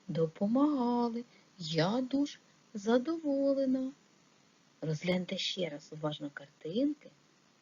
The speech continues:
Так, красиві, гарні картинки.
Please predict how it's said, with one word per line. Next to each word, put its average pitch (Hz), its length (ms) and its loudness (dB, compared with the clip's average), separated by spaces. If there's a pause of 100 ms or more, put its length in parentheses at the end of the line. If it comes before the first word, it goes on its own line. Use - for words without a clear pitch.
(340)
Так, 156 340 -10 (260)
красиві, 185 760 -2 (420)
гарні 160 520 -2 (200)
картинки. 156 840 -4